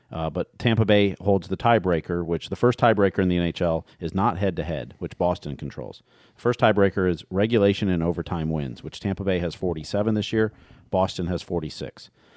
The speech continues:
So if Tampa Bay wins in regulation or overtime the next two games against Buffalo tomorrow, or Friday night, and Carolina Saturday night, they will be in, they will win first place and, and clinch the Eastern Conference and home ice throughout the Eastern Conference.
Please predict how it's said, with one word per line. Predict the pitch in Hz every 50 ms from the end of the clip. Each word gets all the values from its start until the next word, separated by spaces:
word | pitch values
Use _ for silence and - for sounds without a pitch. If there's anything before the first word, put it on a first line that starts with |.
| _
So | - - - 98
if | 85
Tampa | - - 123 127 - 135
Bay | 123 120 120
wins | 113 101 92 107 113 117 120 117 104 98
in | 95 92
regulation | 90 95 110 120 131 117 113 113 107 - 110 101
or | 92
overtime | 85 104 92 104 92 - 92 87 85 82 82
the | 82
next | 82 85 85 - - -
two | - 117 110
games | 98 101 92 80 73 73 78 -
against | 87 73 85 78 76 - - _ _ _ _ _ _ _ _ _ -
Buffalo | - 104 101 - 107 98 101 101 95 95 95
tomorrow, | - - 101 98 92 90 - - 90 85
or | 82
Friday | - - 104 101 98 98
night, | 92 87 87 87 87 85 -
and | - 87 80 80 80 80
Carolina | - - 101 92 90 90 90 87
Saturday | - - 95 87 80 78
night, | 73 71 73 71 - _ _ _ _ _
they | - 92
will | 95 98 92
be | 87 92 90
in, | 90 82 - -
they | - 101 98
will | 101 98 95
win | 92 98 95 92
first | 92 - 101 92 - -
place | - 92 90 90 87 -
and, | 85 85 82 82 -
and | - 82 80 82 82 - _ _ _ _ _ _ _ _ _
clinch | - - 110 101 95 -
the | - 92
Eastern | 98 92 - 98 90
Conference | 90 - 95 90 82 98 87 -
and | - 80
home | 98 95 90 90
ice | 87 85 82
throughout | - - 85 80 80 82 82 - _ _ _ _ _ _ -
the | -
Eastern | 90 82 - - 82
Conference. | 82 - 76 67 - - - - -